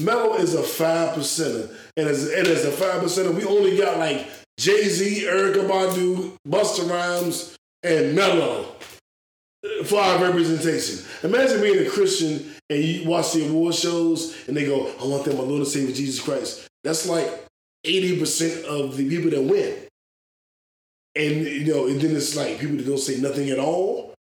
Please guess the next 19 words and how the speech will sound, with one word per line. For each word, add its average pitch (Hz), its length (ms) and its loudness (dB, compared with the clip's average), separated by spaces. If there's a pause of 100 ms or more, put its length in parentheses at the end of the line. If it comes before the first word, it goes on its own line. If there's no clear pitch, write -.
(320)
And 113 160 -10
then 127 100 -2
it 123 120 -2
may 156 240 2
be 160 120 0
that 127 340 -2
one 156 360 0
person 147 680 -2
that 127 380 -2 (340)
says 143 400 -2
peace - 280 -6
to 143 60 -4
the 135 120 -2
gods, 135 760 -2
or 131 280 0
that's 123 500 -4
Muslim, 135 640 -4
or 127 160 -4
that's - 440 -6